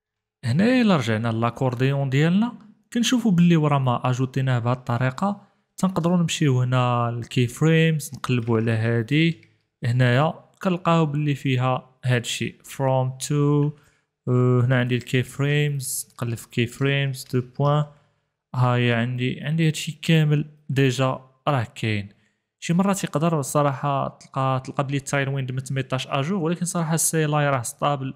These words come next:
وهو بوحدو كيقدر يموديفي هادشي. يعني على حسب نتا شنو غادي تحتاج. نشوفوا مثلًا شي حاجة اللي تكون زوينة،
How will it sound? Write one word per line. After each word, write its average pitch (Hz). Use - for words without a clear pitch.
وهو 143
بوحدو 135
كيقدر 165
يموديفي 123
هادشي. 101
يعني 135
على 147
حسب 139
نتا 139
شنو 156
غادي 117
تحتاج. -
نشوفوا 180
مثلًا 139
شي 131
حاجة 123
اللي 120
تكون 117
زوينة، 123